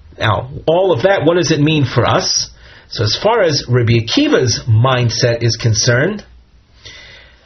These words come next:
the Yavama is like an erva. And since the Yavama is like an erva,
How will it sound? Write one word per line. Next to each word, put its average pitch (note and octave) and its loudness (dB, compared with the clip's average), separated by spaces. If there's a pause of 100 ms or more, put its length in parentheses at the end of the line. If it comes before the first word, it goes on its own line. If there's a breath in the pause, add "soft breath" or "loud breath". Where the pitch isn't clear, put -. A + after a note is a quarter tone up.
(760 loud breath)
the D3 2 (840 loud breath)
Yavama C#3+ 2 (120)
is B2 0
like D3+ 0 (400)
an B2+ 0
erva. C3+ 0 (800 loud breath)
And A2+ 2
since G#3+ -2
the B2+ 2
Yavama A#2+ 0 (260)
is A2+ 2
like D3+ 0 (160)
an F#3+ 0
erva, A3+ 0